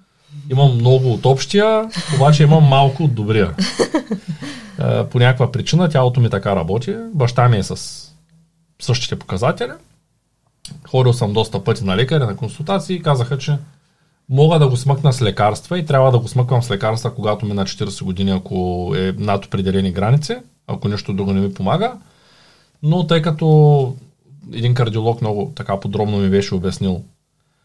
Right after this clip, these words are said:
Speaker 1: и той ми каза следното. "Пушиш ли?" И аз казах: "Не." "Пиеш ли алкохол?" И аз му казах: "Много рядко една бира." Той каза: "Да,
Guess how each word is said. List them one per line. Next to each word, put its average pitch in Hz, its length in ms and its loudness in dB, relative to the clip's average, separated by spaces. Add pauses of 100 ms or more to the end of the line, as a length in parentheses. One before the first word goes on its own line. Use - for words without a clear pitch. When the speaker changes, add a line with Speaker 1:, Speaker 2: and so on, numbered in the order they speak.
(300)
Speaker 1:
и 113 40 -18
той 110 140 0
ми 107 100 -2
каза 107 260 0
следното. 95 480 -4 (640)
"Пушиш 127 320 -4
ли?" - 60 -10 (360)
И 120 120 -12
аз 107 160 -12
казах: - 340 -8
"Не." - 260 -10 (400)
"Пиеш 123 200 -2
ли 127 40 2
алкохол?" - 380 -6 (460)
И - 20 -18
аз 135 160 -14
му 143 80 -10
казах: 151 260 -6
"Много 135 200 2
рядко 120 260 0
една 101 220 -2
бира." 104 260 -4 (1000)
Той 143 100 -14
каза: 107 320 -8
"Да, 95 280 -8